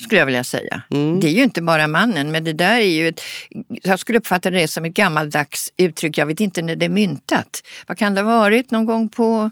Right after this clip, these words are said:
Speaker 2: Ingen
Speaker 1: kanske
Speaker 2: aning.
Speaker 1: nittonhundratalet, lite i mitten eller något sånt där. Jag kan inte svara på det. Jag tycker inte att det stämmer,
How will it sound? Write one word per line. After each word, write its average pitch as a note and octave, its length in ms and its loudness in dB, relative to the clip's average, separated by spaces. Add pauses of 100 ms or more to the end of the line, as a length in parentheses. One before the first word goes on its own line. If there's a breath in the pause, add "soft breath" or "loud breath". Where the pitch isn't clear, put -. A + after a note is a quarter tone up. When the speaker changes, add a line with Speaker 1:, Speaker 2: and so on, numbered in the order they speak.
(140 soft breath)
Speaker 2:
Ingen A#2 360 0
Speaker 1:
kanske A3 600 2 (100)
Speaker 2:
aning. F#3 140 -10 (160)
Speaker 1:
nittonhundratalet, G#3+ 1000 0
lite G#3 280 -4
i G#3+ 180 0
mitten G3+ 360 -2
eller G3 100 -2
något F#3+ 160 -4
sånt F#3+ 320 -8
där. F#3 180 0 (720 loud breath)
Jag F#3+ 140 -2
kan G3+ 80 -2
inte F#3+ 120 -4
svara G3 220 2
på F#3+ 100 -4
det. F3+ 180 0
Jag G#3 220 0
tycker G#3+ 220 -2
inte A#3 380 -2
att F3+ 80 -6
det A3+ 100 0
stämmer, D#3 640 -4